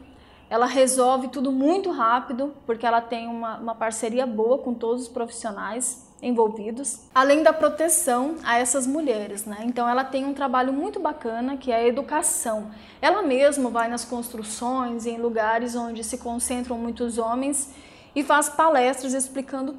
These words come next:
tudo, e principalmente dizendo que ela não passa a mão na cabeça de ninguém, entendeu? Então esses homens começam a temer, né, fazerem, a fazerem besteiras. E para as mulheres, ela dá muita força, incentivando as denúncias. Mas esse fato incrível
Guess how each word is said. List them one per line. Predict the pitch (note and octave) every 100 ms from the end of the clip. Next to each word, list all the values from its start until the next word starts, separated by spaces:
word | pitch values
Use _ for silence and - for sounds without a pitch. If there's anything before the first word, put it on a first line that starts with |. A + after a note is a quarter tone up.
| -
tudo, | C#4 A3+ G#3 - - -
e |
principalmente | C4 E4 F#4+ F4+ - E4+ C4 C4 C#4
dizendo | C4+ C#4+ A3+ A3 A#3 C#4 - - -
que |
ela | C4+ C4
não | C#4+ C#4+
passa | C4+ C#4
a | D4+
mão | C4+
na | C4+
cabeça | C4+ C4+ C4 C4+ C#4+
de | A#3+ B3
ninguém, | C#4+ E4+ A#3 G3
entendeu? | G3+ F#3 F#3+ G#3+ C#4
Então | C4 C4
esses | C#4 D4 B3
homens | B3 C4+ C#4 C4+
começam | - B3+ A#3+ B3 C4 C4+
a | B3+
temer, | C4 D#4 C#4+ B3 B3+ C4 C#4 - -
né, | G#3+ A3+ C4+ - - -
fazerem, | - B3 B3 B3 B3+ B3
a | A3+ A3+ A3
fazerem | B3 A#3 A#3 B3
besteiras. | A#3+ - - G3 F3+ D#3 - - - -
E | D4
para | D4+ D4+ D#4
as | D#4+
mulheres, | D#4+ D#4+ C4+ A#3 B3 C#4+ - - - -
ela | A#3 A3 A#3
dá | G#3+ A3+ A3+ A#3+
muita | A#3+ B3+ D4
força, | D4 - A#3 A#3 A#3 -
incentivando | A3 A#3 A#3+ C4 C4+ A3+ A#3 C#4
as | C#4
denúncias. | A#3+ C#4 C#4 G3+ F#3 - - - - -
Mas | C#4+ C#4+
esse | F4 -
fato | B3+ - A#3+ B3 B3+
incrível | B3+ E4+ C4+ D#4+ G4+ B3+ G#3 G3+